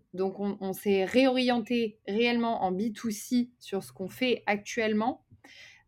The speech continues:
euh, courant de l'été deux mille vingt. Donc, on peut dire,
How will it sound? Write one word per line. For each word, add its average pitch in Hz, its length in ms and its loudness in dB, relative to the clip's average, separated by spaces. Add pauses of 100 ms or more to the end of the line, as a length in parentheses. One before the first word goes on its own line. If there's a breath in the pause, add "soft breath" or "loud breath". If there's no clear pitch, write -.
euh, 185 640 2
courant 254 680 4 (120)
de 202 60 6
l'été 202 340 2
deux 214 80 0
mille 202 260 2
vingt. 165 220 -2 (560)
Donc, 180 220 -10
on 175 80 -8
peut 190 160 0
dire, 202 360 0